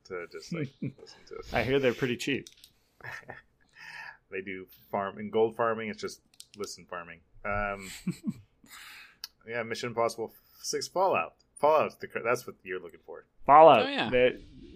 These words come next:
Speaker 2: it is the fallout of the Mission Impossible series, meaning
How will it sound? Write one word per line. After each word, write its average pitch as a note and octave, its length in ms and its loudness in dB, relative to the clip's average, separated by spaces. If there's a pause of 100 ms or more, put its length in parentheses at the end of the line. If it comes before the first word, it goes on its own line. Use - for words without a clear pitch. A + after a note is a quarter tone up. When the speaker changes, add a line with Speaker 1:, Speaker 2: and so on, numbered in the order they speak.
(500)
Speaker 2:
it A2+ 100 -4
is A#2+ 440 -6 (140)
the A#2 140 -8
fallout A2 540 0 (140)
of G#2+ 180 -4
the G#2 80 -14
Mission G#2+ 320 -8
Impossible G#2 720 -6 (220)
series, G2 560 -2
meaning G#2+ 480 -4